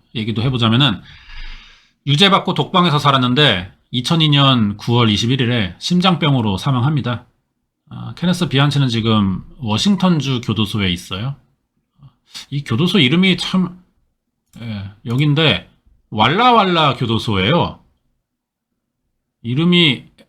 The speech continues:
애들이 아침에 학교 가기 전에 보는 그런 아동 프로 이런 느낌인데, 어, 근데 여기가 좀 빡센 곳입니다. 살인범들 주로 가는 곳이고요. 여기 재소자들 폭행이나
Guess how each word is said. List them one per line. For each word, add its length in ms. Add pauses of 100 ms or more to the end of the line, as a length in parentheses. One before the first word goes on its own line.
애들이 360
아침에 320
학교 260
가기 220
전에 180
보는 560
그런 460
아동 360
프로 280
이런 200
느낌인데, 680 (720)
어, 200
근데 280
여기가 300
좀 300
빡센 340
곳입니다. 600
살인범들 760
주로 240
가는 260
곳이고요. 600 (340)
여기 240
재소자들 640
폭행이나 1040